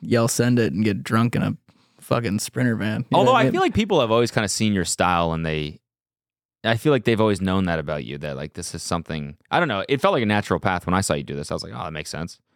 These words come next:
Speaker 1: Yeah, it, it did. Uh, I was surprised, to be honest, that, like,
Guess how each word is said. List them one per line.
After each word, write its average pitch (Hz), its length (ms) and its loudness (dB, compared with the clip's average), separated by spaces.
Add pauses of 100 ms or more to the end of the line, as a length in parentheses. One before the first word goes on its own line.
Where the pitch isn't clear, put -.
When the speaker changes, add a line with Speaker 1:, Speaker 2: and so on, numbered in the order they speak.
(320)
Speaker 1:
Yeah, 143 140 4
it, 123 220 2
it 123 140 2
did. 143 320 2
Uh, - 320 2
I - 80 -2
was 123 100 2
surprised, - 480 -8 (300)
to - 80 -20
be - 100 -6
honest, - 380 -8 (220)
that, - 120 -4
like, - 300 -8